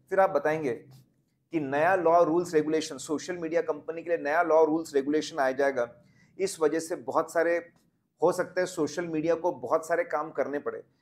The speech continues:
और लोगों को लगाना पड़े, इंफ्रास्ट्रक्चर को लगाना पड़े, कॉस्ट इनकर करना पड़े, प्रॉफिट्स के ऊपर प्रेशर आ सकता है। आपको बताना पड़ेगा, प्रॉफिट्स के ऊपर प्रेशर आ-, प्रॉफिट्स के ऊपर भारी प्रेशर आ सकता है,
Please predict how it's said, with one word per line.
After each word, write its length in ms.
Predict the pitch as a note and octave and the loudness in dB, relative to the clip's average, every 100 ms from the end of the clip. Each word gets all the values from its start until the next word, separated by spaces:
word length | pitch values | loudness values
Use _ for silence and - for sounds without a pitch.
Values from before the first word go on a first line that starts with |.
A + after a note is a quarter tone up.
| _ _ - | _ _ 0
और 260 | D3 E3 D#3+ | 6 8 8
लोगों 160 | D#3 | 2
को 160 | D#3+ E3 | 4 4
लगाना 360 | C#3 C3 D3 D#3 | 4 2 2 2
पड़े, 260 | D3+ D3 | 2 0
इंफ्रास्ट्रक्चर 840 | D3+ D3+ C#3 C3+ E3+ E3 D#3 E3+ D3+ | 0 -4 -6 0 0 2 -4 -6 -4
को 100 | D3+ | -2
लगाना 320 | C3+ C#3+ D3+ | -2 -2 -4
पड़े, 220 | D3+ D3 | -2 -4
कॉस्ट 540 | D3 - F3 F3 - | -4 -2 0 -2 -6
इनकर 280 | D#3 D3+ D#3+ | -10 -2 0
करना 300 | D#3+ C3+ D3 | 0 -2 -2
पड़े, 240 | D3+ C#3+ D3+ | -4 -4 -4
प्रॉफिट्स 600 | - - C#3+ - F#3 - | -4 -2 -2 -4 -10 -6
के 100 | F#3 | -6
ऊपर 240 | F#3 E3+ | -2 -4
प्रेशर 500 | - - D3 - D#3+ | -4 -4 -4 -2 -4
आ 60 | C3 | -4
सकता 280 | B2 - | -6 -14
है। 120 | D#2+ _ _ _ _ - | -16 _ _ _ _ 2
आपको 280 | D3 D#3+ E3+ | 4 4 4
बताना 320 | - E3+ F3+ | 6 6 6
पड़ेगा, 360 | F3 D3+ C#3 A2+ - - - _ _ - | 6 6 6 2 -4 -18 -18 _ _ 4
प्रॉफिट्स 440 | D3+ D3+ F#3+ - | 6 6 4 -2
के 80 | - | 0
ऊपर 260 | F#3 F#3 F#3 | 2 4 4
प्रेशर 400 | F#3 D#3 C#3+ E3 | 6 4 6 4
आ-, 60 | |
प्रॉफिट्स 540 | C3+ - D3+ C#3+ F3+ - | 4 4 4 4 0 0
के 100 | F#3 | 0
ऊपर 240 | F3+ F#3 | 4 4
भारी 420 | C3+ - C#3 E3+ | 4 0 4 4
प्रेशर 340 | F#3+ E3+ D3+ D#3+ | 2 0 2 2
आ 60 | |
सकता 280 | B2+ C3+ - | 0 -4 -12
है, 140 | G2+ | -16